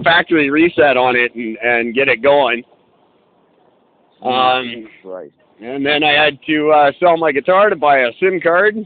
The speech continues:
Speaker 2: Oh, no.
Speaker 1: Yeah, it's all right. Um, I can buy another one for the exact same price. I got twenty dollars more for it than I paid for it, brand new, so.
Speaker 2: That's not bad.
Speaker 1: Yeah, I can't, I can't really complain about that.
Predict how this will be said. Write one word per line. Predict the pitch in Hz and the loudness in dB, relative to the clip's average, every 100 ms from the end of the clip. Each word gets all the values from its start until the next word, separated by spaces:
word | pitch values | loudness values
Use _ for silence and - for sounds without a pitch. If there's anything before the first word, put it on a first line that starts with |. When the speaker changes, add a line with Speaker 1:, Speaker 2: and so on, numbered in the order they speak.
| - _ _ _ _ _ _ | -14 _ _ _ _ _ _
Speaker 2:
Oh, | 143 135 120 107 104 | -6 -4 -4 -4 -6
no. | 110 117 113 101 90 80 - _ - | -8 -8 -6 -6 -8 -12 -20 _ -2
Speaker 1:
Yeah, | 175 165 160 | 0 2 0
it's | 160 | 0
all | 202 175 | 0 2
right. | 117 101 - - - _ _ _ _ _ _ | 0 -6 -16 -20 -20 _ _ _ _ _ _
Um, | - 143 139 | -2 0 2
I | 175 | 2
can | 226 190 | 0 2
buy | 185 | 2
another | 170 165 151 147 | 2 2 2 2
one | 147 135 123 - - | 2 0 -4 -12 -10
for | - 151 | 0 2
the | 143 | 2
exact | 127 151 143 | 2 0 0
same | 160 139 | 0 -2
price. | 131 139 139 | 0 2 2
I | 156 | 0
got | 160 202 - | 2 0 0
twenty | 196 208 | 0 2
dollars | 190 185 185 151 | 4 4 4 4
more | 170 175 | 4 2
for | - 170 | 4 2
it | 160 | 4
than | 156 | 2
I | 143 | 0
paid | 151 165 160 160 | 2 0 0 2
for | 185 190 | 2 4
it, | 175 | 2
brand | 156 151 | 2 2
new, | 139 170 196 185 | 2 4 2 0
so. | 135 117 104 - - _ _ _ _ _ _ _ _ _ _ | 0 0 -2 -8 -12 _ _ _ _ _ _ _ _ _ _
Speaker 2:
That's | 117 120 | -8 -8
not | 156 143 | -8 -6
bad. | 165 147 - _ | -6 -8 -12 _
Speaker 1:
Yeah, | 156 214 131 - - | -2 0 0 -4 -6
I | 131 | -4
can't, | 156 170 156 | -2 -2 -4
I | 139 | -6
can't | 151 185 | -2 0
really | 180 170 | 4 4
complain | 160 143 170 147 | 2 2 2 4
about | 131 120 | 2 2
that. | 131 98 | 2 0